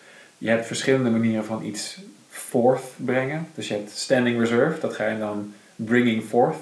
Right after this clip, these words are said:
doen. Eh, dat is een beetje een rare terminologie die je gebruikt. Maar dat kun je op een respectvolle,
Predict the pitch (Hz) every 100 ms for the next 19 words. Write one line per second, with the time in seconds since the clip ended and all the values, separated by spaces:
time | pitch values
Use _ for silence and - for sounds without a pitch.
0 | - - 123 131 180 - - - - -
1 | 127 117 110 110 110 117 110 110 110 110
2 | 110 - 127 117 120 120 120 131 131 120
3 | 151 - - - - 120 123 123 - 147
4 | 135 131 127 117 113 113 113 - _ _
5 | _ 117 120 - 131 - 123 117 107